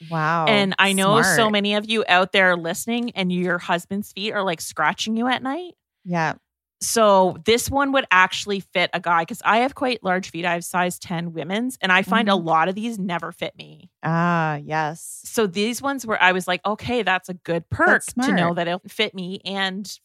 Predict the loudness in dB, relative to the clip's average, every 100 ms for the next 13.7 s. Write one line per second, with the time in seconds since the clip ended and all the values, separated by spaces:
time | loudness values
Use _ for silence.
0 | _ -4 -4 -6 -10 -6 -6 -6 -8 -12
1 | _ _ -6 -4 -4 -6 -8 -14 -8 -8
2 | -8 -10 -12 -16 _ -10 -6 -2 -2 -2
3 | -4 -6 -8 -18 -20 -20 -20 -20 -20 _
4 | _ -4 -2 0 2 4 6 4 2 0
5 | 0 0 0 -2 -4 -4 -4 -4 -2 0
6 | 0 0 -2 -4 -2 -2 0 0 0 0
7 | 0 -4 -2 -4 0 0 0 -2 -6 2
8 | 2 2 -4 -4 -4 -2 -2 -2 0 2
9 | 2 -2 -4 -4 -2 0 0 0 -6 -10
10 | -6 -4 -4 -6 -10 -6 -2 0 0 2
11 | 2 0 -2 -2 -4 -4 -4 -2 0 -2
12 | -4 -4 -6 -2 0 2 0 -2 -4 -4
13 | -2 -6 -4 0 2 0 -4